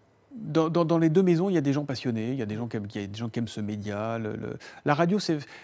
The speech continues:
je, je sais pas comment on peut la raconter, ça se vit la radio. C'est, c'est, c'est d'une simplicité totale, euh, c'est, euh, d'une immédiateté totale, ça crée un lien qui est vraiment, euh,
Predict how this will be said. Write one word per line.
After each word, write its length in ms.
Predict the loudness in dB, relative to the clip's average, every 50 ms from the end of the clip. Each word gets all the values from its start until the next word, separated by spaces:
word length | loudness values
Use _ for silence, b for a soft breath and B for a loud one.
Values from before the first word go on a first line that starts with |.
| B B
je, 140 | -4 -4 -4 -4 -4
je 120 | -6 -6
sais 140 | -2 -2 0
pas 120 | 0 0
comment 260 | 0 0 0 0 2 0
on 60 | 0
peut 120 | 0 0
la 100 | 0 0
raconter, 580 | 2 0 0 -2 -2 -4 -6 -4 -2 -2 -2 0
ça 180 | 0 0 0
se 160 | 0 0 -2 -2
vit 180 | -2 0 0
la 140 | 2 2 2
radio. 400 | 0 0 -2 -2 -4 -6 -6 -8
C'est, 280 | -10 -8 -6 -6 -4 -4
c'est, 200 | -4 -4 -6 -6 -6 -6
c'est 140 | -4 -4
d'une 160 | -2 -2 -2 -2
simplicité 640 | -2 -4 -4 -2 -2 -4 -4 -4 -6 -4 -4 -4
totale, 580 | -2 -4 -4 -2 0 0 2 2 2 2 0 -2 B B B B B B -8
euh, 360 | -6 -4 -4 -4 -4 -4 -6
c'est, 380 | -6 -8 -8 -6 -4 -2 -2 0
euh, 240 | 0 -2 -2 -4 -6 -8 B B B B B -14
d'une 320 | -14 -12 -10 -8 -4 0
immédiateté 640 | 0 2 2 2 2 2 2 0 -2 -2 -4 -4 -4
totale, 540 | -2 -2 -4 -2 0 0 2 2 0 0 -2
ça 160 | -6 -8 -8
crée 180 | -6 -6 -4
un 160 | -4 -2 0 0
lien 360 | 0 0 0 0 0 -2 -4
qui 180 | -4 -2 -2
est 60 | -2 -2
vraiment, 520 | -2 -2 -4 -2 -2 -2 -2 -2 -2 -2
euh, 60 | -4